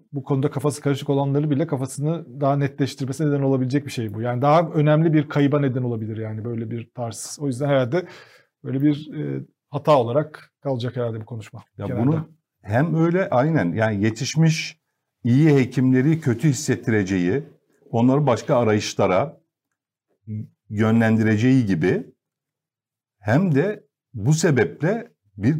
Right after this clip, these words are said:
Speaker 2: nitelik kaybına çok, e, ağır sonuçları olacak sağlıkta hem de
Speaker 1: Evet.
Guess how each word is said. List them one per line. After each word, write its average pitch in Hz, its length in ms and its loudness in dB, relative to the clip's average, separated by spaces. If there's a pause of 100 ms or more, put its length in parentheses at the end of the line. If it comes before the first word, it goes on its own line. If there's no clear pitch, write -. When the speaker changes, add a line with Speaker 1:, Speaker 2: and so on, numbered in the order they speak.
(120)
Speaker 2:
nitelik 117 460 -2
kaybına 120 580 0 (180)
çok, - 460 -4
e, 98 40 -6 (640)
ağır 117 220 2
sonuçları 120 500 -2
olacak 123 500 -2 (160)
sağlıkta - 600 0
hem 80 200 -2
de 202 180 -2
Speaker 1:
Evet. 117 240 -12